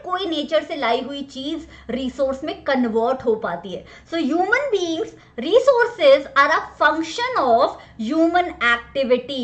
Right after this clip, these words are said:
यानी कि resources मुफ्त में नहीं मिलते environment में, Resources को अपने काम में लाने के लिए human beings को मेहनत करनी पड़ती है। They, human beings are a very essential component of the resources, क्योंकि वो ही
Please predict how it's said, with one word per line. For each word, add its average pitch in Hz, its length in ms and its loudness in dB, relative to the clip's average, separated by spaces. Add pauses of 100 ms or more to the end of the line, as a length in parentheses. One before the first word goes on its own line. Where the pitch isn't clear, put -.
यानी 247 200 -2
कि 349 120 -8
resources 359 600 -6
मुफ्त 311 460 -4
में 453 200 -4
नहीं 523 160 -6
मिलते 392 340 0
environment 262 520 -2
में, 220 200 -8 (240)
Resources 349 600 -8
को 349 100 2
अपने 285 240 -2 (100)
काम 262 260 2
में 285 140 -2
लाने 233 260 -4
के 262 120 -10
लिए 302 180 -4
human 254 360 -4
beings 269 280 -8
को 311 160 -4
मेहनत 247 640 -4
करनी 233 400 -4 (100)
पड़ती 247 520 -6
है। 233 140 -6 (300)
They, 226 160 4 (280)
human 277 280 -2
beings 302 320 -6
are 285 120 0
a 294 60 0
very 269 280 -4
essential 294 680 -4
component 247 720 -2
of 208 240 -4
the 254 140 4 (340)
resources, 240 800 0
क्योंकि 294 400 -6
वो 311 180 0 (240)
ही 403 140 4